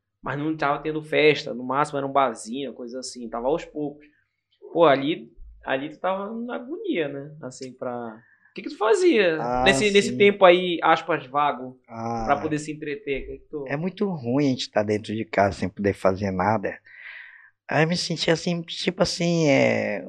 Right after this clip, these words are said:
Speaker 2: não podia nem ir na rua.
Speaker 1: Lockdown,
Speaker 2: Chamei na
Speaker 1: aquelas
Speaker 2: rua.
Speaker 1: coisas, né?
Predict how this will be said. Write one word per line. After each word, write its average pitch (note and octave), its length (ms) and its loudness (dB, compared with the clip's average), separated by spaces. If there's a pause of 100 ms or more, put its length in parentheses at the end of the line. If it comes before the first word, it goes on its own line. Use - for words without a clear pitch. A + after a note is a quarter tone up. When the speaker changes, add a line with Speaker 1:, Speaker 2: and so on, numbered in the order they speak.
Speaker 2:
não D#3 240 -2
podia G3+ 280 4
nem A3+ 180 8
ir - 20 8
na B3+ 160 8
rua. B3 340 4 (1700)
Speaker 1:
Lockdown, A2+ 100 -10
Speaker 2:
Chamei G3 360 4
na F#3+ 60 4
Speaker 1:
aquelas C#3+ 220 2
Speaker 2:
rua. A2+ 240 2
Speaker 1:
coisas, A#2+ 180 -8
né? C3+ 200 -10